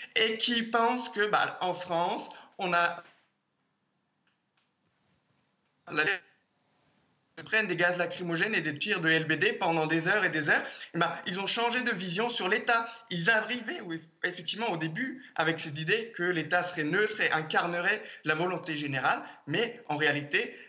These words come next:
l'État, par l'intermédiaire de ses policiers, a une fonction pré-, bien précise,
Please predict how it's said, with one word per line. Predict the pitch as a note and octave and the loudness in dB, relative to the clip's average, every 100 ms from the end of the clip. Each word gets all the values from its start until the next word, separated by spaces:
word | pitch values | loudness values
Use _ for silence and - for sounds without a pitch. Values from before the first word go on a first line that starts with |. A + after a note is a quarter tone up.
| - | -8
l'État, | D3+ D3 D#3 E3 - - - _ _ _ _ | -4 0 2 2 2 -6 -16 _ _ _ _
par | G#3 G#3+ G3+ - - D#3+ | 2 4 0 -6 -12 -2
l'intermédiaire | F#3 F3 F3 E3 E3 G3+ | -2 0 -2 -4 0 -2
de | E3+ | -2
ses | D#3 D3+ - | -6 -8 -8
policiers, | D3 C#3 - F3 A#3+ B3 - - | -6 -4 -2 0 0 -2 -12 -4
a | F3 | -2
une | F3 | -2
fonction | F3+ F3 E3 E3 | -4 -8 -8 -10
pré-, | C#3 - D#3+ - | -12 -14 -18 -14
bien | E3 F3+ F#3+ | -6 0 0
précise, | - D3 - G3 C4+ | 0 -4 -4 -6 -6